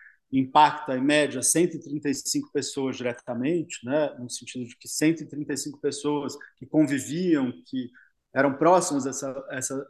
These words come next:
a essa pessoa, se sentem, é, é, profundamente, né, é, impactadas por essa morte, tá aí, né? É, é, é, esses números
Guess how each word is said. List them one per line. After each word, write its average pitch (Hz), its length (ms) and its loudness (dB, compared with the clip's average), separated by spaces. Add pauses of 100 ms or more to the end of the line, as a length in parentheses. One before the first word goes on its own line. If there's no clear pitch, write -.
a 135 180 -8
essa 131 180 -8
pessoa, 131 640 -4 (1400)
se - 500 -2
sentem, 165 920 4
é, 127 360 -2 (640)
é, 123 180 -4
profundamente, 160 1200 4
né, 151 140 6
é, 131 800 0 (840)
impactadas 151 760 4
por 131 120 -8
essa 120 200 -4
morte, 170 840 -4 (1040)
tá 156 120 4
aí, 214 260 2
né? 135 140 2
É, 131 720 -6 (320)
é, 143 540 -14 (140)
é, 147 40 -8
esses 139 240 -4
números 185 380 4